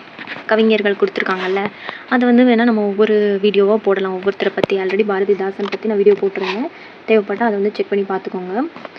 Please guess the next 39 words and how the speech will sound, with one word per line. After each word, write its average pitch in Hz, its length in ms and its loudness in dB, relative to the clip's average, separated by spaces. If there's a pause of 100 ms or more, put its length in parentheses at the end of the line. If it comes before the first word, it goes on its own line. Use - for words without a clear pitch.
(160)
அதே 220 140 0
மாதிரி 240 300 2
ஒவ்வொருத்தருக்குமே 226 680 2
அவருடைய 208 460 4
பாடல்கள் 208 440 -2
என்னென்ன, 202 420 0
எந்த 196 240 -2
ஆண்டு 196 220 -2
பிறந்தார், 196 360 -2
எந்த 196 260 -2
ஆண்டு 202 220 0
வந்து 196 220 0
இறந்தார், 202 380 0 (320)
என்னென்ன 208 260 2
விருது 202 360 4
வாங்கியிருக்காரு, 202 340 0
அவருடைய 202 340 4
நூல்கள் 202 280 2
என்னென்ன 196 400 0
அப்படின்றத 196 360 -2 (140)
A 208 40 4
to 208 140 0
Z 208 200 0
இன்ஃபர்மேஷனை 202 600 -2 (380)
ஓல்டு 226 200 6
புக்ல 220 240 2
இருக்கிறதும் 214 320 0
நியூ 247 160 4
புக்ல 214 200 0
இருக்கிறது 208 380 -2 (140)
எல்லாத்தையுமே 202 440 2
நம்ம, 202 280 0
நம்ம 202 240 0
வந்து 202 340 0
ஒரு 208 360 4
நோட்ஸ் 208 200 -2
மாதிரி 208 280 -2 (320)
ரெடி 208 180 6
பண்ணி 214 220 2